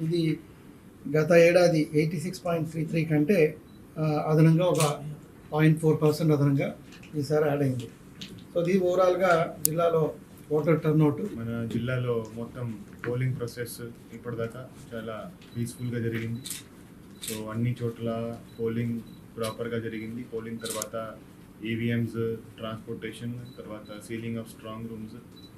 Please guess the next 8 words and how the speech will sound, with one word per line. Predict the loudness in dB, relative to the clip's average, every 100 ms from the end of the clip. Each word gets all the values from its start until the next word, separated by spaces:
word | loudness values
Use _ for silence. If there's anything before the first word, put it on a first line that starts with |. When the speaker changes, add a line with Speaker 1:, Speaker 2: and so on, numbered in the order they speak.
| -20 -18 -12
Speaker 2:
అంతా | -6 -6
కూడా | -2 -4 -4 -10 -6
పీస్‌ఫుల్‌గా | -6 -4 -6 -4
అయిపోయింది. | -4 -6 -8 -8 -8 -10 -20 -20 -20 -20 -16
మన | -12 -8
జిల్లాలో | -6 -4 -4
ఎక్కడా | -4 -6
కూడా | -2 -4 -4